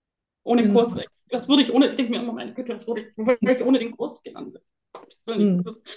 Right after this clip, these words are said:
Speaker 1: da denke ich gar nicht dran, da wird mir nur schlecht. Danke an
Speaker 2: <laughs>
Speaker 1: euch alle, danke, dass wir den Weg zusammen gehen.
Speaker 2: Ja.
Speaker 1: Kann nur jedem sagen, bleibt bitte dran.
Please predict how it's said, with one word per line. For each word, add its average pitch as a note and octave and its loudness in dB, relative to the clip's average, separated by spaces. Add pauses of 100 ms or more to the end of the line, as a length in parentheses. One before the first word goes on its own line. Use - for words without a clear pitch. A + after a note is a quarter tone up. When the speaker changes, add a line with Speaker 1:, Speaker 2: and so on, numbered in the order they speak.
(140)
Speaker 1:
da B3+ -6
denke C4+ 2
ich F#3 -6
gar F3+ -10
nicht - -12
dran, G3+ -8
da G#3 -10
wird A#3 -8
mir G#3 -12
nur G#3+ -10
schlecht. F3+ -16 (600)
Danke E3 -6
an - -6
Speaker 2:
<laughs> - -20
Speaker 1:
euch - -18
alle, - -20
danke, - -20
dass - -14
wir G3 -6
den F#3+ -6
Weg - -2
zusammen - -12
gehen. - -20 (760)
Speaker 2:
Ja. G3+ 0
Speaker 1:
Kann A3 -4
nur G#3+ -4
jedem G#3 -6
sagen, G3+ -8
bleibt G3+ -2
bitte A3 -2
dran. - -12